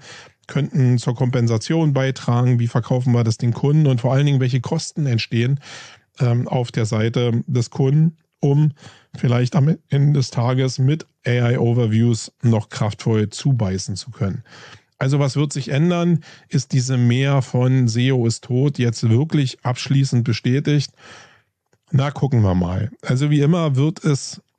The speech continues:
heißer gegessen, als es vielleicht am Ende ist. Wir wissen's ja nicht so genau, wie sich alles auswirkt, aber die Folgen kann man so ein bisschen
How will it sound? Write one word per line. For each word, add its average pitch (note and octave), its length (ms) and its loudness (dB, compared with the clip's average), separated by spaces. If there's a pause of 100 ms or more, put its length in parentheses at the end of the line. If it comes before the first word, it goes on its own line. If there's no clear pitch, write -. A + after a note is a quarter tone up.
(960)
heißer D3 460 -2
gegessen, C3 560 -2
als B2+ 260 -2
es A#2+ 140 -6
vielleicht A#2+ 400 0
am A#2 160 0
Ende A2 260 2
ist. E3 300 -2
Wir A2 160 0
wissen's C#3+ 400 -2
ja G#2+ 160 2
nicht G2+ 140 2
so G#2 140 -2
genau, G#2 420 2
wie A2 80 2
sich A#2 240 -2
alles A2 260 0
auswirkt, B2 680 -2
aber A2+ 240 0
die A2 100 -2
Folgen B2+ 380 0
kann A2+ 160 0
man A#2+ 160 2
so A2+ 120 0
ein A2 100 4
bisschen A#2 480 -2